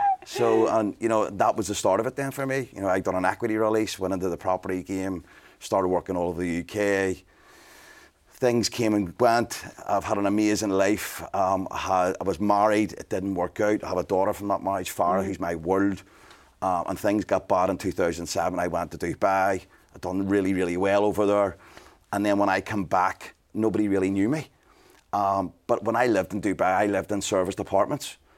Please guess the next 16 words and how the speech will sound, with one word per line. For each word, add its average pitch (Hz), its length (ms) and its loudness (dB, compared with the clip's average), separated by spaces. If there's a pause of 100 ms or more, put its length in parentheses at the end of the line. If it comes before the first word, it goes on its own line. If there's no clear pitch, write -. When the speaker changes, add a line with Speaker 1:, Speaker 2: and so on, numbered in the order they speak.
(160)
Speaker 1:
in 107 200 -2
the 104 60 0
Grosvenor 98 420 2
House. 113 300 0
Now, 123 140 2
when 123 160 2
I 139 120 2
say 123 240 2
Dubai, 87 480 2 (380)
it's - 220 -8
not 110 260 -2
what 104 120 2
everybody 92 360 0
sees 90 280 -2
on 87 80 -2
Instagram. 110 540 -2